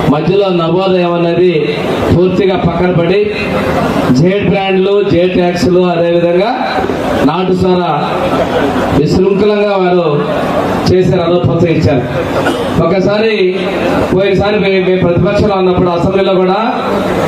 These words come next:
ఆ రోజు ప్రతిపక్ష నేతగా ఉన్న మన నాయకుడు చంద్రబాబు నాయుడు గారు ఈ ఇల్యూసిటెడ్ లిక్కర్ మీద మాట్లాడారు.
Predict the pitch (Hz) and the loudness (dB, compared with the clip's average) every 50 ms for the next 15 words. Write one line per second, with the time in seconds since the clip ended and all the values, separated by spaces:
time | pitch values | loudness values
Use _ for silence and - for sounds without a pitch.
0 | - - 160 170 180 196 208 208 185 185 180 175 185 180 208 208 202 180 - 202 | -2 -2 -2 0 0 0 0 0 0 0 0 0 0 0 2 0 0 0 0 0
1 | 190 196 196 190 185 185 185 180 175 175 175 175 185 185 185 175 175 175 180 190 | 0 0 0 0 0 0 0 2 2 2 2 2 0 0 2 2 2 2 2 2
2 | 190 185 180 180 180 175 175 175 175 175 185 185 175 156 - - - - - - | 2 2 2 2 2 0 0 0 0 2 2 2 2 0 -2 -2 -4 -4 -4 -2
3 | - - - - - - - 175 185 190 180 180 185 185 185 - - - - - | -2 -2 -2 0 0 0 2 2 2 2 0 0 -2 -4 -4 -4 -4 -4 -4 -4
4 | - - - - - - - - 160 185 214 214 214 233 220 220 220 214 202 208 | -4 -4 -2 -2 -2 -2 0 0 2 2 2 2 0 0 0 0 0 0 -2 -2
5 | 202 202 208 190 196 190 190 208 220 240 254 247 - - - - - - 151 151 | -2 -2 -2 0 0 0 0 0 0 0 -2 -2 -4 -4 -4 -4 -4 -2 -2 0
6 | 175 185 185 190 196 185 180 170 151 - | 0 -2 -2 -2 -2 0 0 -2 -2 -2